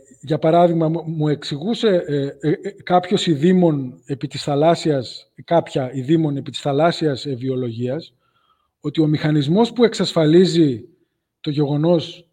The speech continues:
ότι η Μεσόγειος, η θάλασσα, οξυγονώνεται επαρκώς, οφείλεται σε μία ισορροπία, ε, διακυμάνσεων των, ε, θερμοκρασιών στον Ατλαντικό, η οποία είναι πολύ ευαίσθητη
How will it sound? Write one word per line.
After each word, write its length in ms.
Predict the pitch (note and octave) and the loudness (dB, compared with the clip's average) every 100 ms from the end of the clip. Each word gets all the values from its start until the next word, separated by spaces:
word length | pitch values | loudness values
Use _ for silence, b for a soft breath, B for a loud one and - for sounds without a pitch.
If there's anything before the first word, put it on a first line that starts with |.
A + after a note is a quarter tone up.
| _ _ C#3+ | _ _ -12
ότι 340 | C3+ D#3 D#3+ | -4 -4 -2
η 40 | |
Μεσόγειος, 880 | D3 C#3 E3+ F3 E3 D#3 C3+ - - _ _ _ | -2 0 4 4 6 2 2 -4 -14 _ _ _
η 80 | B2+ | -6
θάλασσα, 600 | D#3 D#3+ D3+ D3 C3 B2+ | 0 2 2 -2 -6 -6
οξυγονώνεται 880 | C#3+ - E3+ C#3+ D3 E3+ E3+ E3 D3+ | -8 -2 0 2 2 2 2 -2 -4
επαρκώς, 760 | D3 C#3 B2 - C3+ F3+ - _ _ _ _ _ _ | -4 -4 -6 -4 -2 -2 -6 _ _ _ _ _ _
οφείλεται 520 | C3+ - G#3+ B3 A3 | -8 0 2 2 0
σε 180 | F3+ E3 | 0 2
μία 540 | F3+ G#3+ G3 C#3 - _ _ | 2 4 4 2 -6 _ _
ισορροπία, 920 | D3+ - D3+ C#3 A#2+ D3 C#3+ F3 - _ _ _ _ _ _ _ _ _ _ _ | -8 -2 0 0 -2 0 2 0 -6 _ _ _ _ _ _ _ _ _ _ _
ε, 140 | - C3 | -10 -6
διακυμάνσεων 1000 | B2 D#3 D#3 D3+ F#3 A3 A3+ G3+ G3 - | 0 0 2 2 2 2 2 0 -2 -2
των, 200 | D#3+ D#3+ | -2 -2
ε, 280 | - - - | -6 -14 -12
θερμοκρασιών 800 | - D#3+ E3 D#3 D3+ - D3+ F#3 | -4 0 0 0 0 0 0 0
στον 160 | F3+ F#3 | 0 -2
Ατλαντικό, 800 | - D3+ B2+ A#2+ C3+ D3 F#3+ _ _ _ _ _ _ _ - | 0 -2 -4 -6 -4 -6 -8 _ _ _ _ _ _ _ 0
η 120 | D#3 | 4
οποία 300 | D#3 D#3 A#3+ | 4 4 4
είναι 120 | B3+ | 4
πολύ 260 | B3 B3+ C4+ | 2 2 2
ευαίσθητη 680 | G3+ F#3 - - - G2+ | 4 4 2 -4 -18 -20